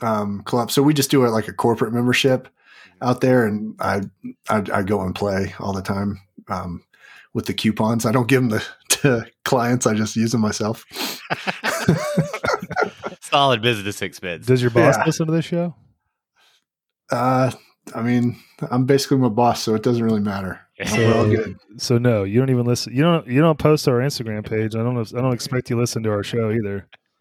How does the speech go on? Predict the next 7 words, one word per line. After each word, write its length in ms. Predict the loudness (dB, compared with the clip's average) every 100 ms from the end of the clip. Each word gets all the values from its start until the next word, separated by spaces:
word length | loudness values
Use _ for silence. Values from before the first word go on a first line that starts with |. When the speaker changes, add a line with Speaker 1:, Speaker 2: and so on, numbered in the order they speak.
| _
Speaker 1:
No, 420 | 0 2 2 -2 -8 -12 0
no. 560 | 2 2 -2 0 -2 -4 -8 -10 -6 -6
Speaker 2:
<laughs> 440 | -6 -12 -12 0
Definitely 380 | 0 0 -4 -6
not. 260 | -10 -14 -20 _ -20 -20 -20 -14
Speaker 1:
But, 460 | -8 -2 -2 -2 -4
um, 500 | -2 0 0 -2